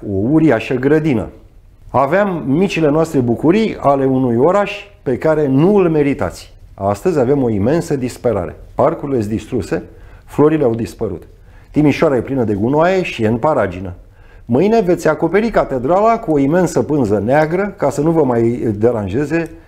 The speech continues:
marșurile. Domul îți ve-, îl veți transforma în birt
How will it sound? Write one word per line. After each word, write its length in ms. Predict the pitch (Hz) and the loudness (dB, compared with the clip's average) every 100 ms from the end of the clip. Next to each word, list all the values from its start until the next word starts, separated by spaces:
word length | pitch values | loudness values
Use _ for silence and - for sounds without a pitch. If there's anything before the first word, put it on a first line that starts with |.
| - | -10
marșurile. 840 | 104 117 165 107 - 90 87 - - - - - - - | -2 0 0 -2 -10 -10 -10 -14 -20 -20 -20 -20 -18 -4
Domul 600 | 113 135 113 147 175 143 | 2 2 2 -2 -2 -4
îți 220 | 131 120 | -6 -4
ve-, 240 | 120 127 139 | 0 0 2
îl 160 | 135 113 | 0 2
veți 240 | 107 - | 0 -2
transforma 600 | 110 113 113 147 165 185 | -4 -4 -2 -2 0 2
în 160 | 190 160 | 0 2
birt 380 | 110 82 - | 0 0 -6